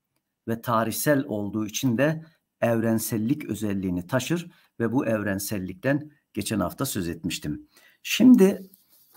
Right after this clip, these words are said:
ümit ediyorum ki, e, bu anlatmış olduklarımdan hareket ederek, e, tarih üstü kavramı konusunda, e,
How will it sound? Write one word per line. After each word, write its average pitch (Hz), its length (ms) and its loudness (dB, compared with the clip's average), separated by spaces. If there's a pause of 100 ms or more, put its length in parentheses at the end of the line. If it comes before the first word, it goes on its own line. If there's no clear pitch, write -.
(140)
ümit 185 280 8
ediyorum 117 440 4
ki, 165 340 -2 (680)
e, 92 340 -6
bu 160 400 4 (520)
anlatmış 135 560 2
olduklarımdan 107 840 -2
hareket 131 600 -2
ederek, 127 500 -2 (640)
e, 95 400 -8 (840)
tarih 151 480 4
üstü 95 500 -6 (200)
kavramı 95 760 -2 (200)
konusunda, 117 880 0 (380)
e, 87 340 -8